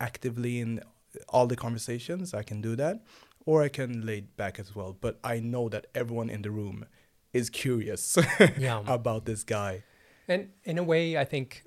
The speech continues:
Speaker 2: um, for, for those that, that are not in Sweden, um, Swedish people tend to be more on the reserve side,
Speaker 1: Yeah.
Speaker 2: and, um, they try to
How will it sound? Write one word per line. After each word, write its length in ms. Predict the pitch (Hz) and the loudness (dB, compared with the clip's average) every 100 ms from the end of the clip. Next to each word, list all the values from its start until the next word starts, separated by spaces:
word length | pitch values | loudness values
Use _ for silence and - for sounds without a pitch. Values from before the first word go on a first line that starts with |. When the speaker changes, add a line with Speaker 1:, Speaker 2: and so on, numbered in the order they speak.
| - | 0
Speaker 2:
um, 540 | 123 123 120 110 156 - _ - _ - | 2 4 0 -2 -6 -12 _ -20 _ -4
for, 220 | 139 127 | -2 0
for 140 | 139 | 0
those 440 | 117 120 113 - - - | 2 2 0 -8 -14 -6
that, 200 | 110 - _ - | -4 -4 _ -6
that 140 | 107 | -2
are 60 | 110 | 0
not 160 | 113 | 0
in 100 | 113 | 0
Sweden, 580 | - - 127 110 101 107 - - | -2 2 2 2 0 -4 -12 -6
um, 460 | 113 110 107 104 110 - | -2 0 0 -2 -6 -10
Swedish 460 | - - 120 113 - | -6 -2 -2 -2 -6
people 240 | 123 117 | -6 -4
tend 300 | - 123 117 | -4 -4 -4
to 80 | - | -4
be 140 | 117 | -4
more 280 | 110 113 110 - | -2 -2 -4 -4
on 80 | 117 | -2
the 80 | 107 | 0
reserve 300 | 107 117 - | 2 2 2
side, 400 | 151 147 156 - - | 2 2 0 -8 -14
Speaker 1:
Yeah. 120 | 98 | -6
Speaker 2:
and, 420 | 120 110 104 - | -4 -2 -4 -4
um, 300 | 104 101 110 - | -4 -4 -6 -6
they 120 | 107 | -6
try 320 | - - 110 | -6 -6 -6
to 400 | 107 - 110 107 | -6 -6 -4 -4